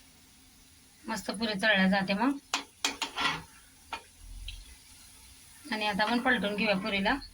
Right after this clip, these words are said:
हे बघा, इकडून बी आपण मस्त तळून घेऊ हिला. हे बघा, तळली पुरी, आता दुसरी बी टाकते याच्यात आणि अशा सगळ्या पुऱ्या आपण तळून घेऊया.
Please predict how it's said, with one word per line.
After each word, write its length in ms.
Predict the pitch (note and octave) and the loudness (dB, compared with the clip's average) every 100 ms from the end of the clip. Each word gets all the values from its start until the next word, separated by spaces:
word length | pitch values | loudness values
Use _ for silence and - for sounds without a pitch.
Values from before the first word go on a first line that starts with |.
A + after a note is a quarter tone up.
| - - - - - - - - - - | -20 -20 -20 -20 -20 -20 -20 -20 -20 -8
हे 80 | G3+ | -2
बघा, 160 | G3+ | 0
इकडून 340 | G3+ A#3 G#3 A3 | 0 -2 -2 0
बी 60 | |
आपण 220 | A3+ G3 A3+ | 0 0 0
मस्त 220 | A#3+ A#3 G#3+ | 0 0 0
तळून 200 | A#3 A3 | 2 2
घेऊ 200 | A#3+ A#3 | 2 2
हिला. 260 | G3+ A3 D4 - - - - - | 2 2 0 -6 -20 -20 -16 -8
हे 80 | A3+ | -4
बघा, 200 | G#3+ A3 | -2 0
तळली 240 | B3+ A#3+ G#3+ F#3+ | 4 4 4 2
पुरी, 220 | A#3+ C4 | 2 4
आता 200 | C4+ B3 | 4 2
दुसरी 260 | C4 B3 A#3+ | 2 2 2
बी 80 | |
टाकते 340 | A3+ B3 - A#3 | 4 2 2 0
याच्यात 260 | G#3+ A3+ C#4 - - _ - _ _ _ _ - - - - | 2 0 0 -6 -20 _ -20 _ _ _ _ -20 -20 -20 -8
आणि 140 | A3 A3+ | 0 2
अशा 240 | A3+ A#3 | 2 2
सगळ्या 280 | - B3 A3 | 4 4 4
पुऱ्या 220 | G3 A3 | 2 2
आपण 240 | G#3 G#3 G3 | 2 2 0
तळून 260 | A#3+ G#3+ | 0 0
घेऊया. 300 | G3+ A3+ A3 | 0 2 2